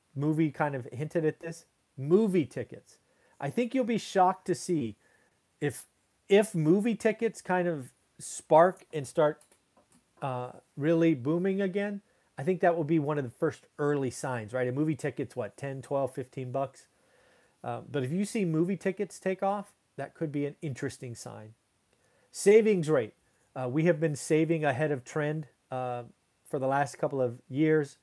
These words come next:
When you look at the trend over decades, does that continue? Or, as I fear, did we blow it up in Q four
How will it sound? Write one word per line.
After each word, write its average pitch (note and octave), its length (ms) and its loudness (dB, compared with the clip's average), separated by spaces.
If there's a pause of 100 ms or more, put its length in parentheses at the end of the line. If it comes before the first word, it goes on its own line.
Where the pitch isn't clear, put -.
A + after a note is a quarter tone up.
(280)
When C3+ 120 -8
you C#3 80 -4
look C3+ 160 -2
at A#2+ 60 -8
the B2+ 80 -6
trend C#3 320 -6
over A#2 160 -4
decades, C#3+ 500 0 (320)
does D#3+ 200 4
that D#3 200 6
continue? E3 560 0 (100)
Or, G3+ 440 6 (100)
as C3 240 -2
I C#3+ 220 2
fear, D3+ 720 0 (440)
did B2+ 200 -4
we D#3+ 160 4
blow D3+ 380 6
it C#3+ 60 2
up C#3+ 200 2
in B2 100 -6
Q C3 240 -6
four C3+ 540 0